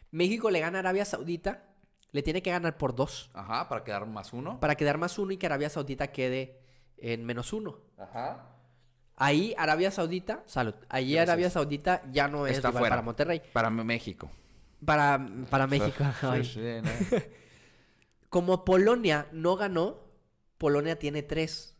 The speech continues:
Speaker 1: y Argentina tiene tres.
Speaker 2: No,
Speaker 1: Esos
Speaker 2: Ar-, Argent-, Polonia tiene cu-
Speaker 1: Pele-, Polonia tiene dos.
Speaker 2: Tiene dos, sí.
Speaker 1: Y Argentina tiene tres.
Speaker 2: Ajá.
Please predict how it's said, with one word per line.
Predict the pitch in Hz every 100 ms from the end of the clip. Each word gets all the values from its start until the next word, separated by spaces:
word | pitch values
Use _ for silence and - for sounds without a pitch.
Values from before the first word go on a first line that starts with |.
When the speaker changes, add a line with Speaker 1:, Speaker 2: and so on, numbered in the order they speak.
| _
Speaker 1:
y | 139
Argentina | 131 123 123 123 123
tiene | 120 117
tres. | 123 131 127 - - _ _ _ _ _ _ _ _ _ _ _ _
Speaker 2:
No, | - 120
Speaker 1:
Esos | 156 185 165 -
Speaker 2:
Ar-, | - 196
Argent-, | 107 95 - -
Polonia | 107 104 120
tiene | 120 110
cu- | - - _
Speaker 1:
Pele-, | 170 143 143
Polonia | 156 160 185
tiene | 190 190 170
dos. | 196 -
Speaker 2:
Tiene | 113 107
dos, | 92 -
sí. | 85 -
Speaker 1:
Y | 147
Argentina | - 143 151 143
tiene | 147 139
tres. | 139 156 156 -
Speaker 2:
Ajá. | - 113